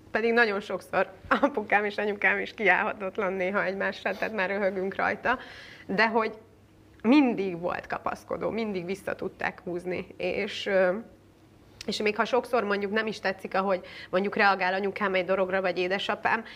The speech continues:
mindig, mindig meg van beszélve, és ott vannak. Nekem apukám külföldön dolgozik, tehát ő sokat nincs itthon, van, hogy három-négy hónapot. De akkor is anyukám mindig megvárja.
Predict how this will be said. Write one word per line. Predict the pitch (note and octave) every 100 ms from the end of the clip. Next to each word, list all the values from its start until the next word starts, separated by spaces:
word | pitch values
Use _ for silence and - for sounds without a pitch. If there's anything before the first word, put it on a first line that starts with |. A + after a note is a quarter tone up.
| - - - -
mindig, | G#3+ C4 C#4+ A3 G3+ F#3 F3
mindig | - A3 A#3 G#3 F3
meg | F3+ F3
van | F3 E3 E3
beszélve, | D#3+ G3 - D#3+ D3 D#3
és | D3 -
ott | F3+ -
vannak. | - C2 - F#3+ - - _ -
Nekem | - F#3+ A#3+
apukám | B3+ F#3 F#3+
külföldön | F#3+ G#3 G3+ F3 E3+ F3
dolgozik, | F#3+ A3 A3 G#3+
tehát | F3+
ő | G3
sokat | - G3+ E3+ F#3+
nincs | F3 E3
itthon, | F3+ - F3
van, | F3+
hogy | F#3 -
három-négy | G3 F3+ E3 E3 E3
hónapot. | E3 D#3+ E3 F3 F3 - - - - - - - - - -
De | F#3
akkor | A#3 - E3
is | -
anyukám | F3 F3 F3
mindig | F#3+ D#3+ -
megvárja. | - - G2+ - G3+